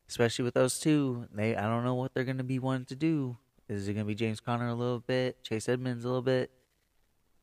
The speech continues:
That's risque. Michael Pittman.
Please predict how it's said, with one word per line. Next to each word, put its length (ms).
That's 300
risque. 600
Michael 240
Pittman. 360